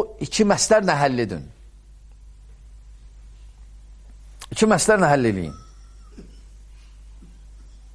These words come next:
Peyğəmbər sallallahu əleyhi və səlləm qayıtmaq necədir?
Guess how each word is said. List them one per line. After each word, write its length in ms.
Peyğəmbər 440
sallallahu 400
əleyhi 80
və 40
səlləm 180
qayıtmaq 460
necədir? 360